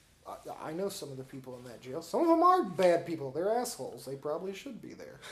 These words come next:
But I also remember, um, you know, with Black Lives Matter,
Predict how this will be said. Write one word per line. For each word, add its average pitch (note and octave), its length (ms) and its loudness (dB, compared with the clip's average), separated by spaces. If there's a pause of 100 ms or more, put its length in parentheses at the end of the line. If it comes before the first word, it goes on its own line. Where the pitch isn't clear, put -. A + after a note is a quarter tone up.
(340)
But D#3+ 100 2
I A3 120 10
also C#4 380 12
remember, D3 680 2 (760)
um, C3 800 -8 (240)
you D3+ 160 -8
know, C3 280 -8 (840)
with D3 200 -4
Black C#3+ 300 -2
Lives C#3+ 240 -4
Matter, B2+ 240 -8